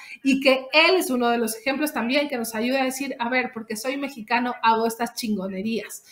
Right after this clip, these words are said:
¿no? "Me levanto ante estas dificultades". y que ese es, digamos, el ejemplo de muchas y muchos que nos gustaría que tengan una eh, visibilidad y que tengan una presencia en los medios de comunicación.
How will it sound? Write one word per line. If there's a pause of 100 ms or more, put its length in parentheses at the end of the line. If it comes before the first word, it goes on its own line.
(220)
¿no? (100)
"Me
levanto
ante
estas
dificultades". (320)
y
que
ese
es,
digamos,
el
ejemplo (260)
de
muchas
y
muchos
que
nos
gustaría
que
tengan (300)
una (360)
eh,
visibilidad
y
que
tengan
una
presencia (120)
en
los
medios
de
comunicación.